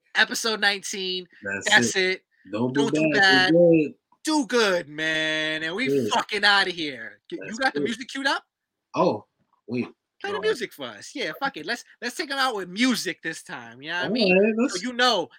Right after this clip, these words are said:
Speaker 1: that we on our job. We not fucking around. You know what I mean? I see all y'all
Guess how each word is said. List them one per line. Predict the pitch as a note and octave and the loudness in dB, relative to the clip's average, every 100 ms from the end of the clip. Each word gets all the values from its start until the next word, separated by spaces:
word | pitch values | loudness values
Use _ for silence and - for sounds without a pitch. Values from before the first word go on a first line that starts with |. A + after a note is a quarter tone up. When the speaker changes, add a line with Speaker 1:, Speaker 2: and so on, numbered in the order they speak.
| - | -6
Speaker 1:
that | F#3 | -4
we | F#3+ D4+ | -4 -4
on | D4 | -2
our | A3 F#3+ | 0 0
job. | - G#3 A#3 G3 A2 G#2+ | 2 4 6 4 0 -10
We | F3 | -8
not | C#4 C#4+ | -4 -2
fucking | - B3+ A#3 | -4 -8 -8
around. | G#3+ A3+ G#3+ C#3 A#2+ D3 | -6 -2 -2 -4 -12 -8
You | F#3+ | -6
know | |
what | G#3 | -6
I | |
mean? | A3 A#3+ C#4 - - | -6 -8 -8 -12 -12
I | - | -4
see | - - C#4+ | -2 0 4
all | B3+ | 4
y'all | A#3+ A#3 | 6 4